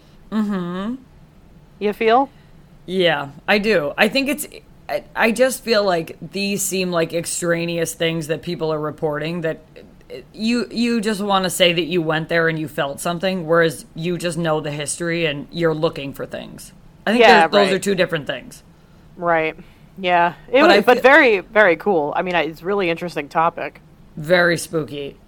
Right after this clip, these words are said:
Speaker 1: Also, I would die to go up in that bell tower.
Speaker 2: Oh, big time. Yeah.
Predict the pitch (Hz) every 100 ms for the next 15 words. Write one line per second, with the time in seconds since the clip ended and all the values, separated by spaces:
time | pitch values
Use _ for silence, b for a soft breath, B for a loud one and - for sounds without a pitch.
0 | - 170 202 202 240 220 - 180 175 165
1 | 120 - 185 160 147 151 147 135 139 143
2 | 131 135 127 127 131 127 131 117 - -
3 | b b - 214 160 196 190 185 147 135
4 | 143 151 165 151 135